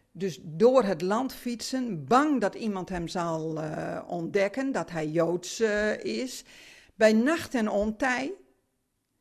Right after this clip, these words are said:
En hij heeft geen mogelijkheid gevonden om zijn ouders te redden. Nou, dat moet verschrikkelijk zijn geweest. Vooral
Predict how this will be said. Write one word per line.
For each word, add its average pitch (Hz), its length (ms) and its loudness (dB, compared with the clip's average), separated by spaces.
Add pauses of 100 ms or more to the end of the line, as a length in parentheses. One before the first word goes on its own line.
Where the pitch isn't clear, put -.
(640)
En 214 140 -2
hij 196 180 0
heeft 185 280 -4
geen 233 460 -4
mogelijkheid 202 680 -2
gevonden 170 560 -8
om 160 160 -8
zijn - 160 -14
ouders 175 420 -8
te 165 100 -14
redden. 160 380 -14 (220)
Nou, 190 320 0
dat 262 260 0
moet 302 160 2
verschrikkelijk - 600 -6
zijn 165 280 -10
geweest. 156 360 -6
Vooral 240 360 2